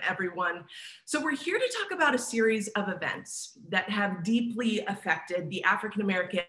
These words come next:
and Latino communities, as you all know. You've probably seen it in your own communities firsthand, as well as all communities of color in general. And that issue that we're talking about is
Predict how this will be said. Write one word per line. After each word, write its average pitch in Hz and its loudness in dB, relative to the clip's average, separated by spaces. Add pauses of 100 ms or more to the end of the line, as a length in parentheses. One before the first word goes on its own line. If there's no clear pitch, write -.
and - -4
Latino 180 2
communities, 156 -6 (100)
as 190 4
you 190 0
all 175 -2
know. 151 -2 (300)
You've 190 -4
probably 214 4
seen 214 2
it 196 0
in 208 4
your 202 4
own 208 2
communities 165 -10
firsthand, 156 -4 (460)
as 233 2
well 330 2
as - 0
all 262 2
communities 208 4
of 185 -4
color 196 0
in 185 -2
general. 170 0 (420)
And 226 2
that 240 4
issue 269 2
that 262 2
we're 233 4
talking 240 2
about 160 2
is 185 -2